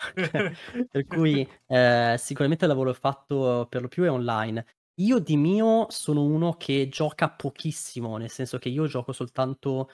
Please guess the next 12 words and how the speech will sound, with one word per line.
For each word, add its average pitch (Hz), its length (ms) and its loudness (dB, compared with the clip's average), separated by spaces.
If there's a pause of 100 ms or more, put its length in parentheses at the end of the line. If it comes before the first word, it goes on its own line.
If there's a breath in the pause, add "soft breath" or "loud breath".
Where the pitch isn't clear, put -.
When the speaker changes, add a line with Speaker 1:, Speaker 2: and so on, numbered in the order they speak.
(160)
Speaker 1:
i 135 100 -8
giorni 147 340 0
prima 147 220 -2
del 131 140 -4
torneo. 131 400 -4
L'enorme 160 420 0
lavoro 151 220 -2
che 196 120 -6
faccio - 300 -4
è 131 40 -2
un 123 60 -2
lavoro 131 540 -4